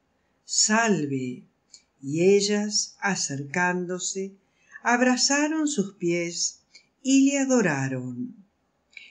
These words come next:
Y Jesús vino y les habló diciendo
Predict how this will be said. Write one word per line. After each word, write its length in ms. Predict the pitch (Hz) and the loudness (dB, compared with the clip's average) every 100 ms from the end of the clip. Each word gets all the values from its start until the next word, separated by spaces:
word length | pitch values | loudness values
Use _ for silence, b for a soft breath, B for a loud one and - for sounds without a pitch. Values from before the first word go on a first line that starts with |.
| B B | B B
Y 180 | 262 302 | 2 2
Jesús 600 | 294 302 - 339 339 262 | 2 0 2 0 0 0
vino 440 | 220 277 294 320 311 | 2 4 4 2 2
y 80 | |
les 260 | 240 208 208 | 4 4 4
habló 400 | 170 160 175 175 | -2 0 0 0
diciendo 1000 | 175 170 - 147 143 131 123 120 127 | -2 -2 -2 -2 -4 -4 -8 -10 -14